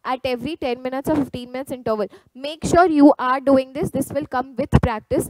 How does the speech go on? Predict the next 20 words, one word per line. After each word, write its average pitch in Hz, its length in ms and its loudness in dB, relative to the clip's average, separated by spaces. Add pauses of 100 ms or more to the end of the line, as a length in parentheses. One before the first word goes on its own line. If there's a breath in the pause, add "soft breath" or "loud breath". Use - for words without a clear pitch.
When 240 200 -4
you 262 60 4
are 294 60 4
practicing, 277 640 -2
make 247 180 -12
sure 269 180 0
you 262 120 -2
keep 226 260 -12
on 277 140 0
saving 202 320 -8
your 240 100 0
work. 208 280 -2 (600)
This 277 200 -6
is 320 140 -4
the 339 120 4
format 277 480 0
in 262 180 -10
which 277 200 -6
you 254 120 0
will 294 200 -2